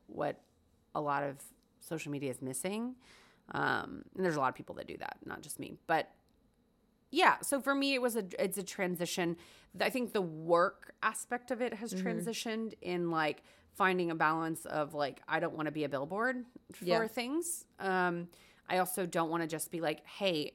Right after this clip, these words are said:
Speaker 1: you, to have a happy life, you need to buy all this shit."
Speaker 2: Yeah.
Speaker 1: Um,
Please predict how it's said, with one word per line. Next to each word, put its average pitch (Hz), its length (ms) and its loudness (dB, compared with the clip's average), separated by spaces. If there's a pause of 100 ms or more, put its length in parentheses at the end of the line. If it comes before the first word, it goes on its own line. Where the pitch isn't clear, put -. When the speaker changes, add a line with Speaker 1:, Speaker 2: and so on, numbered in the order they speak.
Speaker 1:
you, 170 400 0
to - 140 -4
have 170 200 2
a 165 40 -2
happy 156 260 -2
life, 147 180 -2
you 147 60 -4
need 143 140 -2
to - 60 -8
buy 123 160 0
all 123 100 0
this - 120 -8
shit." - 300 -8 (340)
Speaker 2:
Yeah. 185 360 6
Speaker 1:
Um, 180 140 2